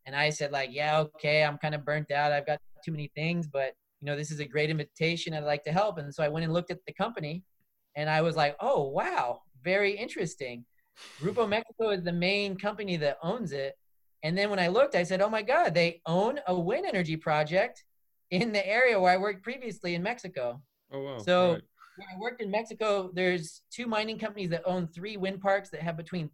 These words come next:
Speaker 1: thirty and thirty-seven wind turbines per park.
Speaker 2: Right.
Speaker 1: And Vinoles has two and Grupo Mexico has one. And so I was like, "Oh, wow, this is interesting." Not only are they having a kind of a green kind of wind turbine strategy, but they're also got copper mines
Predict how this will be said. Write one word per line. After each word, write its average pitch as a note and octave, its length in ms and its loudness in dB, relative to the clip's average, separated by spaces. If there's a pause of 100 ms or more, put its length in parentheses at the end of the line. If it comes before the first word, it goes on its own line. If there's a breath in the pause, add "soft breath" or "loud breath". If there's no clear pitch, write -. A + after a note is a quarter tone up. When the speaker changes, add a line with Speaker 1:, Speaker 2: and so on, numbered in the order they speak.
Speaker 1:
thirty F#3 240 -4
and E3 160 -6
thirty-seven F#3 600 -4 (320)
wind E3 200 -4
turbines C#3 480 -6 (100)
per D#3 120 -6 (100)
park. C#3 240 -4 (760)
Speaker 2:
Right. A2 120 -2
Speaker 1:
And D3+ 500 0 (400)
Vinoles G3 600 0 (220)
has D#3+ 300 0
two B3 420 -4
and D#3+ 120 -4
Grupo G3 240 0
Mexico F3+ 420 -2
has D#3 160 0
one. C#3 400 -6 (400)
And D3+ 100 -8
so E3+ 100 -2
I E3+ 120 6
was E3 100 0
like, D3+ 300 2
"Oh, C4 200 2
wow, F3 520 4
this F#3+ 180 0
is F#3+ 140 0
interesting." A3+ 440 -4
Not F#3 200 4
only G3+ 280 0
are F#3 80 2
they E3+ 340 2
having F3+ 300 2
a D#3 60 -2
kind F3 200 -2
of D3 80 -2
a D3+ 60 2
green F3+ 400 -4
kind F3 180 -2
of D3 80 -2
wind A3 200 -4
turbine E3 340 -2
strategy, D3+ 400 0
but D3 200 -4
they're C#3+ 200 -2
also G3+ 340 0
got D#3 240 2 (100)
copper A#3 220 -4
mines D3+ 420 -4